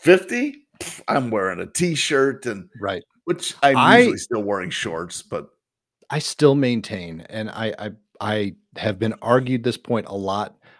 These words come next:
Speaker 2: I have no data to back it up. I just know what I feel.
Speaker 1: Mm-hmm.
Speaker 2: I really do think that the humidity ha-, is a factor when you come south, because I had this really awesome coat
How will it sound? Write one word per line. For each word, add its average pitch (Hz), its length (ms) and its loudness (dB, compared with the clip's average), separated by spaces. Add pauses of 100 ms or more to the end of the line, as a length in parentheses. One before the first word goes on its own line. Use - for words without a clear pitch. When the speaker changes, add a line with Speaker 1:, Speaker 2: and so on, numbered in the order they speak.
Speaker 2:
I 98 100 -4
have 127 360 4
no 139 180 6
data 117 360 4
to - 100 -6
back 101 300 -2
it 95 60 -4
up. 92 180 -6
I - 80 -16
just 117 320 -8
know 95 480 -6
what 95 280 -8
I 92 220 -2
feel. 113 640 -2 (300)
Speaker 1:
Mm-hmm. 110 140 -14 (440)
Speaker 2:
I 120 120 0
really 127 400 6
do 110 180 0
think 110 240 -4
that 98 140 -6
the 98 80 -6
humidity 101 680 -4 (100)
ha-, - 180 -10
is 113 160 -4
a 90 60 -6
factor 98 560 -4
when 85 160 -10
you 85 80 -10
come 87 200 -10
south, - 480 -12
because 98 520 -6 (440)
I 160 180 6
had 170 200 6
this 113 220 -2
really 113 220 2
awesome 98 420 -6
coat 90 320 -10